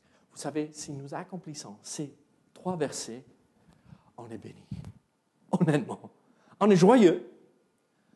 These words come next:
On a les réponses à nos prières, on, on, on prie, on a une relation avec Dieu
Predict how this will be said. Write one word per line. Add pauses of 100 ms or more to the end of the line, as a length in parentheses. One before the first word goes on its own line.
(160)
On
a
les
réponses
à
nos
prières,
on,
on,
on
prie,
on
a
une
relation
avec
Dieu